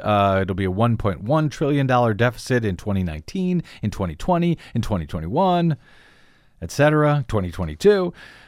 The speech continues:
The White House now projects the government will spend four hundred and eighty-two billion on interest payments for the debt,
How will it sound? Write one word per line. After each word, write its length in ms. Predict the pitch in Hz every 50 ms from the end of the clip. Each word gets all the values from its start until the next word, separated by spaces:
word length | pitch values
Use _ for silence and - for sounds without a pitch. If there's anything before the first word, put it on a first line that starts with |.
| _ _
The 100 | - 110
White 160 | 120 127 127 117
House 260 | 123 120 113 104 -
now 140 | 120 113 110
projects 380 | - 113 90 120 123 113 -
the 80 | - 110
government 400 | 95 117 113 104 117 113 104 -
will 100 | 104 107
spend 420 | - - - 117 110 107 107 101
four 260 | - - 147 147 120
hundred 260 | 120 135 131 131 131 117
and 100 | 110 107
eighty-two 400 | 120 131 131 120 - - 123 110
billion 560 | 98 95 123 123 139 147 139 135 135 135 135
on 340 | - 123 127 127 123 123 - -
interest 500 | 185 233 285 - - 208 139 101 - -
payments 420 | - 131 117 107 98 107 120 117 -
for 280 | - 135 120 113 110
the 120 | 98 104 95
debt, 500 | 95 98 117 117 151 - - - -